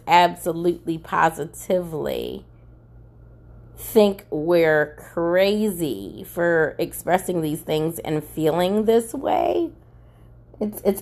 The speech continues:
absolutely normal to feel that way, though. You know, we feel a lot of things we don't express while working as sex workers for whatever reason.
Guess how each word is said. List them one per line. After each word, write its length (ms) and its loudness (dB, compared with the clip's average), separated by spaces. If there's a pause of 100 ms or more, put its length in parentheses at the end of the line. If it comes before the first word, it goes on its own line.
absolutely 1200 0
normal 380 2
to 80 2
feel 300 4
that 260 4
way, 240 -2
though. 540 -10 (280)
You 140 -2
know, 240 2
we 140 2
feel 240 6
a 20 8
lot 260 6
of 100 2
things 280 -2
we 80 -6
don't 180 0
express 600 -4
while 260 6
working 380 -2
as 160 -6
sex 340 -4
workers 760 -12
for 120 -4
whatever 460 -2
reason. 600 -4